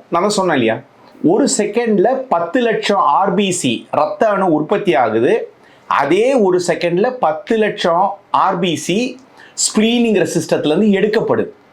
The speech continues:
இந்த எடுக்கப்பட வேண்டிய காலகட்டம், இந்த அதோட ரத்த அணுவோட வாழ்நாள் முழுக்க அந்த சர்க்கரை ஒட்டிக்கிட்டு இருக்கும். ஒட்டினது, ஒட்டி கொண்ட ரத்த அணுவும் சர்க்கரையும்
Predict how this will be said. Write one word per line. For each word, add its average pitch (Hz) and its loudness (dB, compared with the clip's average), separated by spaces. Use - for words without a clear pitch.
இந்த 170 2
எடுக்கப்பட 240 0
வேண்டிய 180 0
காலகட்டம், 165 0
இந்த 127 2
அதோட 113 0
ரத்த 156 -4
அணுவோட 185 2
வாழ்நாள் 185 0
முழுக்க 180 0
அந்த 175 0
சர்க்கரை 180 0
ஒட்டிக்கிட்டு 143 -2
இருக்கும். - -6
ஒட்டினது, 175 0
ஒட்டி 180 0
கொண்ட 208 0
ரத்த 202 0
அணுவும் 214 0
சர்க்கரையும் 160 0